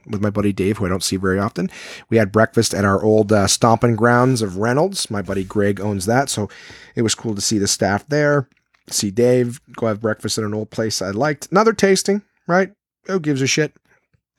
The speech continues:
Friday tasting. Um, and then after that, I went to my buddy Mika's place, and, uh, we were gonna play some, uh, some board games there, as I do. And, uh,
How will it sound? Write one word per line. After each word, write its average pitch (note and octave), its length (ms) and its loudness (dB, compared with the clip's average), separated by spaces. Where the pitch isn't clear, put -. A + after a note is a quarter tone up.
Friday A#2 400 2
tasting. A#2 560 -4
Um, G#2+ 480 -2
and B2+ 160 2
then B2+ 80 4
after C3+ 240 0
that, C3+ 180 4
I A#2 100 -2
went A#2+ 200 -2
to - 100 -8
my B2+ 60 -2
buddy C#3 200 -2
Mika's G3 260 -2
place, - 400 -8
and, F2 340 -6
uh, E2 460 -4
we G#2+ 100 -4
were G2 80 -4
gonna F#2+ 140 -6
play G2 180 -6
some, G2 320 -6
uh, F#2+ 200 -6
some B2+ 320 -4
board C#3+ 420 2
games C3+ 380 0
there, C#3 180 2
as C3+ 220 0
I A#2+ 160 -2
do. B2 360 -4
And, E3 280 -2
uh, D3 380 4